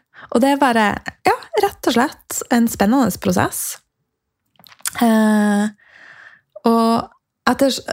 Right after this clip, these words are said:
som jeg redda, så, så skjer det nye ting, sånn som den opplevelsen jeg hadde på Feminine Healing,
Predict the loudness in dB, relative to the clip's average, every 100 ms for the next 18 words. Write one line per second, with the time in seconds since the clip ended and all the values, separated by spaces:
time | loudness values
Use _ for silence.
0 | -8 -10 _ -10 0 2 2 0 -2 -2
1 | 0 0 0 0 0 -2 -2 -2 0 0
2 | 2 2 2 2 0 0 -2 0 -2 2
3 | 2 0 0 0 2 0 -2 -2 0 0
4 | -2 -2 0 2 2 2 2 2 2 0
5 | -2